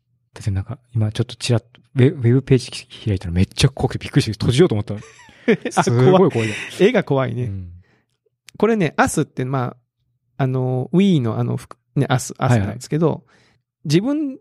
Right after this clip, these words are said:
Speaker 2: のドッペルゲンガーが襲ってくるっていう映画です。
Speaker 1: あ、前言ってた。あ、
Speaker 2: 前言ってたやつ。
Speaker 1: はいはいはい。
Speaker 2: なんだけど、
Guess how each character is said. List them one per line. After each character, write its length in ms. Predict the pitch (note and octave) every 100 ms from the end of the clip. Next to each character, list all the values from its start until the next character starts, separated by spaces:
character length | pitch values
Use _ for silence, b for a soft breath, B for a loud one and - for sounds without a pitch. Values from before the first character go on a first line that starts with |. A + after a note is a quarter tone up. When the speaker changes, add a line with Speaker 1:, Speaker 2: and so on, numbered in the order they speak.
| -
Speaker 2:
の 140 | F#3+
ド 120 | E3 E3+
ッ 20 |
ペ 180 | - G#3+
ル 100 | G#3
ゲ 200 | F#3 B3+
ン 60 |
ガ 160 | D#3+ A#2+
ー 20 |
が 160 | B2+ C#3
襲 120 | D#3+
っ 40 |
て 140 | D3+ D3+
く 100 | C#3+
る 40 |
っ 40 |
て 140 | A2+ A#2
い 40 |
う 40 | B2
映 20 |
画 100 | A#2+
で 80 | C3
す。 140 | -
Speaker 1:
あ、 160 | - - -
前 140 | B2+
言 140 | B2
っ 40 | - G2
て 80 | -
た。 160 | G#2 _
あ、 160 | C#3+
Speaker 2:
前 140 | D3+ D3
言 180 | C#3+ C3
っ 20 |
て 60 |
た 80 | A2+
や 20 |
つ。 0 |
Speaker 1:
は 20 | G#2+
い 20 |
は 20 |
い 20 |
は 60 | -
い。 20 | - - _ _ _ _ _ _ -
Speaker 2:
な 120 | C#3
ん 60 |
だ 100 | B2+
け 100 | B2
ど、 240 | C#3 C3